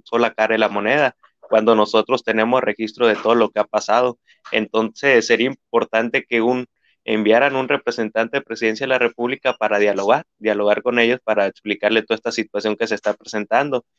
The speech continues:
Y de igual manera, si por este conducto, eh, podemos llegar a la titular de la Secretaría de Medio Ambiente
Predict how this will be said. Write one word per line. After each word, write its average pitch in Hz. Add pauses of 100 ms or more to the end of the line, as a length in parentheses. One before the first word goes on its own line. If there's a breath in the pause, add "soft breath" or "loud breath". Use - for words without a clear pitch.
(300 soft breath)
Y 123
de 120
igual 120
manera, 143
si 120
por 110
este 139
conducto, 117 (440)
eh, 107
podemos 117
llegar 113
a 127
la 98
titular 107
de 127
la 117
Secretaría 107
de 120
Medio 123
Ambiente 120